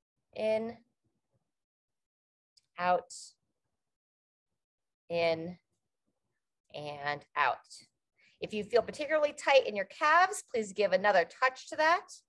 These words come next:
Otherwise, we're gonna move to the quads next.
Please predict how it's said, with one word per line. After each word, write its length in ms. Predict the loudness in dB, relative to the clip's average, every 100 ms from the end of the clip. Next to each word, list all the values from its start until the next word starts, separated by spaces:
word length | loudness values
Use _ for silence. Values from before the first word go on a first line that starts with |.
| _ _ _ _
Otherwise, 540 | 2 4 6 6 4
we're 120 | -2 -6
gonna 160 | -4
move 280 | 0 0 0
to 100 | -4
the 100 | -6 -4
quads 600 | 4 6 8 6 2 -8
next. 760 | -4 -4 -4 -14 -20 -20 -20